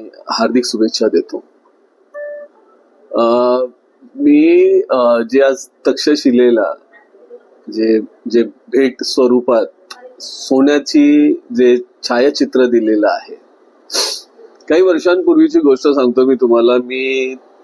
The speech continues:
मी कंबोडियामध्ये एका बुद्धिस्ट कॉन्फरन्सला गेलो होतो आणि त्यावेळी मी श्रामणेरच होतो.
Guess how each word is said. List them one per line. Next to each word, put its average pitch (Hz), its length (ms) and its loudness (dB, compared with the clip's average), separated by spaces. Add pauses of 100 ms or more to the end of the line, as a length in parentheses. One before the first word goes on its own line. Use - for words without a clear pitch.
(880)
मी 127 220 0 (380)
कंबोडियामध्ये 139 1200 0 (640)
एका 135 180 0
बुद्धिस्ट 143 380 0
कॉन्फरन्सला 139 600 0
गेलो 107 280 0
होतो - 360 -6 (640)
आणि 110 200 0
त्यावेळी 120 380 0
मी 135 120 0
श्रामणेरच 123 600 0
होतो. - 280 -4